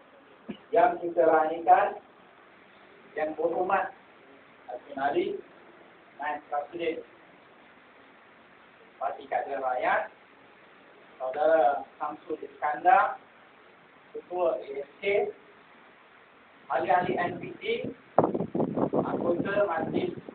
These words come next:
Jawatan Kuasa Perhubungan Negeri Melaka,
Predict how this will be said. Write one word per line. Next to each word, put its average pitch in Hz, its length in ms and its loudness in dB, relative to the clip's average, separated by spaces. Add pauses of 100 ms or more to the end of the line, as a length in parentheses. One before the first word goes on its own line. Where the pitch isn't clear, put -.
(960)
Jawatan - 320 0
Kuasa 180 320 0
Perhubungan 175 640 -2 (720)
Negeri - 240 -10
Melaka, - 400 0